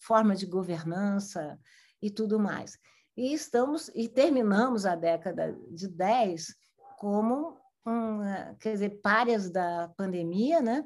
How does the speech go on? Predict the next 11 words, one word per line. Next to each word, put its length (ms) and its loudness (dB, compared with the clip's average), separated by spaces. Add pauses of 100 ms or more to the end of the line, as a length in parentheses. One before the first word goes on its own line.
(460)
Na, 340 -6
no 140 -8
que 80 -16
se 100 -12
refere 320 -4
à 60 -4
pandemia 500 -6
de 100 -14
covid, 640 -8 (120)
de 120 -18
covid, 640 -2